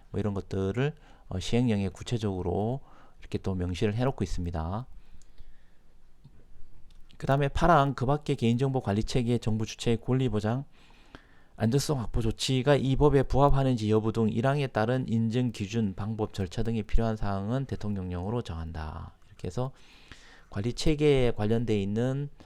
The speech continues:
아, 이런 사항들이, 어, 명시가 돼 있습니다. 어, 여기서 좀 한 가지 좀 말씀드릴 내용은 앞서서, 어, 말씀드렸다시피,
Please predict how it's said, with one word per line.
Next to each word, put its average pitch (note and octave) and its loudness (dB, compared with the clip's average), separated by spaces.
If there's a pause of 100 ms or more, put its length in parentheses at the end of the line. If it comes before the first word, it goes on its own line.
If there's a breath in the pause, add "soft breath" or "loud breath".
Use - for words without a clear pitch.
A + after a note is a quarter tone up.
(120)
아, F#2+ -4
이런 G#2+ 0
사항들이, G2 -2 (360 soft breath)
어, F2 -6
명시가 F#2+ -2
돼 F#2 -2
있습니다. E2+ -6 (840 loud breath)
어, A2+ 2
여기서 F3 8
좀 E3 0
한 D3 0
가지 D#3+ 6
좀 D3 2
말씀드릴 C3+ 0
내용은 A2 0 (1500 loud breath)
앞서서, C#3+ 8
어, G#2 4
말씀드렸다시피, A2+ 0